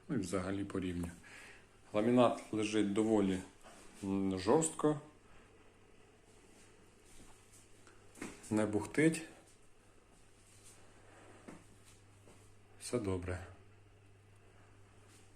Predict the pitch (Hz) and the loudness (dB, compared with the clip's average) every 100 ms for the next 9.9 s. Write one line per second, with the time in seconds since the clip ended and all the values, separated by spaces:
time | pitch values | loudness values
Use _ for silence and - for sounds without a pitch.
0 | - - - - - - - - - - | -20 -20 -20 -20 -20 -20 -18 -18 -18 -20
1 | - - - - - - - 107 104 113 | -20 -20 -20 -16 -16 -18 -8 -4 0 0
2 | - 156 - 131 120 - 104 113 104 - | 2 -2 2 2 0 -2 -6 -2 -2 0
3 | 110 135 135 107 - - 98 92 107 113 | 4 4 4 0 -2 -4 -6 -2 2 4
4 | 113 110 - - - - - - - - | 4 0 -8 -18 -20 -20 -20 -20 -20 -20
5 | - - - - - - 156 135 117 131 | -20 -20 -20 -8 -2 4 6 8 10 8
6 | 120 113 - - - 101 123 113 101 101 | 8 0 -2 -6 -4 0 2 2 0 -2
7 | 107 113 104 104 98 107 135 156 143 - | 0 2 6 6 6 2 4 4 4 -2
8 | 123 120 - - - - - - - - | -4 -8 -16 -20 -20 -20 -20 -20 -20 -20
9 | - - - 123 139 120 120 110 | -20 -20 0 4 4 4 2 0